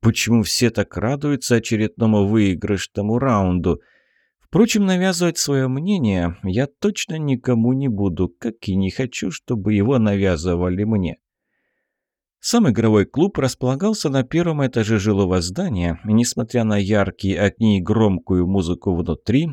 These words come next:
снаружи ничего особо не напоминало о его наличии. Похоже, тут очень хорошо постарались над звукоизоляцией. Необычная забота о местных жителях от представителей молодежных банд.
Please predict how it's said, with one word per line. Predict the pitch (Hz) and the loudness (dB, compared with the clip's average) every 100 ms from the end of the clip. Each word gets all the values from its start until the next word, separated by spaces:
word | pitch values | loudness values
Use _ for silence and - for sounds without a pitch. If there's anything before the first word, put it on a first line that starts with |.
| - | -8
снаружи | - - - 240 202 | -10 -8 -4 -2 -2
ничего | 190 160 - 160 | -4 -4 -4 -4
особо | - 123 - 156 147 | -2 -4 -4 -2 -2
не | 135 151 | -2 -2
напоминало | 139 127 - 131 135 160 143 101 - | -2 -2 -2 -4 -4 -4 -2 -2 0
о | |
его | 98 87 87 | 0 2 0
наличии. | 95 117 85 - - 85 - - _ _ - | 0 -2 -4 -4 -2 -2 -2 -20 _ _ 0
Похоже, | 98 - 135 165 | 0 2 -2 0
тут | 160 143 - | -2 -4 -4
очень | - 170 - 180 | -4 -2 -4 -6
хорошо | 151 - 120 107 98 - - - | -6 -2 0 0 -2 -6 -8 -2
постарались | 123 - - 107 143 135 104 | -2 -2 -6 -6 -2 -2 -2
над | - 98 | -2 -4
звукоизоляцией. | 85 120 117 - 98 87 95 117 92 69 - 82 76 _ _ _ _ _ _ _ | -2 -2 -2 -2 0 0 0 0 -2 -4 -4 -2 -2 _ _ _ _ _ _ _
Необычная | 127 233 240 202 - - 175 170 | 2 4 4 2 0 -2 0 0
забота | 160 151 156 147 | -2 -2 -2 -2
о | 139 | -2
местных | 139 131 - 131 117 | 0 -2 -2 -2 0
жителях | 110 139 127 123 117 | 2 2 2 0 2
от | 120 - | 0 -2
представителей | 117 117 - - 117 117 113 107 110 | -4 -2 -4 -2 2 2 0 0 2
молодежных | 110 107 107 92 107 98 - 104 90 | 4 2 0 0 0 0 -4 -4 -4
банд. | 82 80 104 101 92 - | -4 2 2 2 0 -6